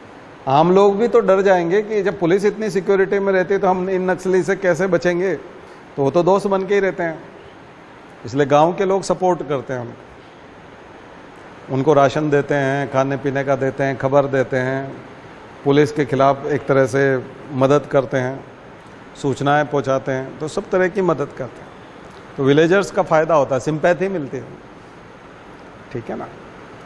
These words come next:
तो ये सारी चीज़ें हैं। तो पहले आपको उनको सुरक्षा का एहसास कराना पड़ेगा।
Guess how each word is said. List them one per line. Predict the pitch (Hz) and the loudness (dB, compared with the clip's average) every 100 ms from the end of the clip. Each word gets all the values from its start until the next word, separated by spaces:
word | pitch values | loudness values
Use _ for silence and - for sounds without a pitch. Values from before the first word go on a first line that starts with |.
| - | -6
तो | 127 | 0
ये | 143 175 | 2 2
सारी | 185 185 | 2 0
चीज़ें | 185 175 156 | -2 -2 0
हैं। | 139 113 - - - - | -2 -4 -10 -20 -20 -10
तो | 131 | -2
पहले | 143 147 | 4 6
आपको | 196 185 180 202 | 6 4 2 0
उनको | 190 190 | 0 -2
सुरक्षा | 190 170 151 190 | 0 0 2 0
का | 190 196 | 0 2
एहसास | 147 175 190 | 2 0 -2
कराना | - 185 151 151 | 0 0 2 0
पड़ेगा। | 180 185 151 | 0 0 -2